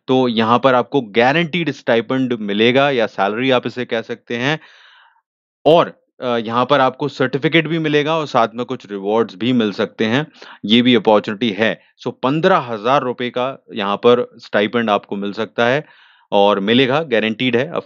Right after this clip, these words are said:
course, और सर्टिफिकेट है और भी कुछ एक्स्ट्रा बेनिफिट्स हैं। So, एक अच्छी अपॉर्चुनिटी है कहीं ना कहीं, but लिमिटेड टाइम के लिए। तो इसकी डिटेल जानते हैं कि कैसे आप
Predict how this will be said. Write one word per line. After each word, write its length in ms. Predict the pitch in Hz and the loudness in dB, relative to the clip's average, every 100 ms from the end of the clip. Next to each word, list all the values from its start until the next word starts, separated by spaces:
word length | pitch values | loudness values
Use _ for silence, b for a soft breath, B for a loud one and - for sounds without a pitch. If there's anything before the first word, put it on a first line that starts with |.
| - | 0
course, 240 | 123 - | 0 0
और 460 | 107 101 104 107 101 | 0 2 4 4 2
सर्टिफिकेट 600 | - 110 120 110 135 143 | -2 -2 -2 0 0 0
है 180 | 135 175 | -4 -8
और 340 | 101 107 120 _ _ 110 | -10 -10 -10 _ _ -4
भी 120 | 120 | -2
कुछ 260 | 123 104 - 117 | -2 -4 -4 -2
एक्स्ट्रा 300 | 98 - 101 | 0 0 0
बेनिफिट्स 520 | 95 95 104 101 - | 0 -2 -6 -8 -6
हैं। 160 | 117 104 b b b - | -6 -6 b b b -8
So, 160 | 123 120 - - | -8 -8 -12 -4
एक 300 | 120 101 - _ | -4 -6 -20 _
अच्छी 260 | 117 - 151 | -4 2 2
अपॉर्चुनिटी 540 | 143 127 127 135 135 | 4 4 2 -2 -2
है 180 | 127 165 _ | -2 -4 _
कहीं 140 | 110 120 | -2 0
ना 100 | 117 | 2
कहीं, 160 | 135 | 0
but 200 | 135 113 | 0 -2
लिमिटेड 340 | 107 113 123 139 | 0 -2 -2 0
टाइम 200 | 117 120 | -2 -2
के 100 | 123 | -4
लिए। 160 | 127 | -4
तो 120 | 151 131 | -2 -6
इसकी 200 | - 131 | -4 -4
डिटेल 340 | 104 113 156 | 0 2 2
जानते 320 | 131 123 127 | 0 -6 -6
हैं 100 | 151 | -10
कि 100 | 143 | -10
कैसे 340 | - 123 - 131 | -2 -2 0 0
आप 340 | 120 - - | 0 -4 -6